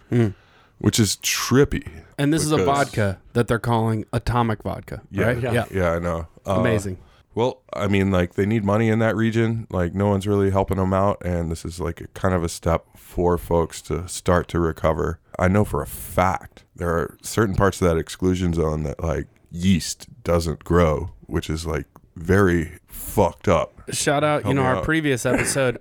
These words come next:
Speaker 1: Well, shout out our previous episode, David Berman. Rest in power, rest in peace. One of the things he used to joke about and talk about was how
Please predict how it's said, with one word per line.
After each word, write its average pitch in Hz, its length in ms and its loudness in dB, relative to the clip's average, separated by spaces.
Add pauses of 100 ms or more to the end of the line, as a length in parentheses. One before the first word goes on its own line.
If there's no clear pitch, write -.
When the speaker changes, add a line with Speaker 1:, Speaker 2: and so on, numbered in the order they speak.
Speaker 1:
Well, 135 140 0
shout 156 280 0
out 147 120 0
our 127 120 0
previous 127 420 0
episode, 117 400 0
David 113 300 0
Berman. 113 360 0 (260)
Rest 120 260 -2
in 123 80 2
power, 113 280 0
rest 110 280 -2
in 104 60 -6
peace. 110 460 -2
One 117 180 2
of 117 60 0
the 110 60 -4
things 117 300 0
he 117 80 0
used 113 160 -2
to 107 80 -2
joke 104 260 0
about 104 300 -2
and 95 80 -10
talk 104 240 -2
about 101 260 -4
was 104 240 -2
how 104 300 -4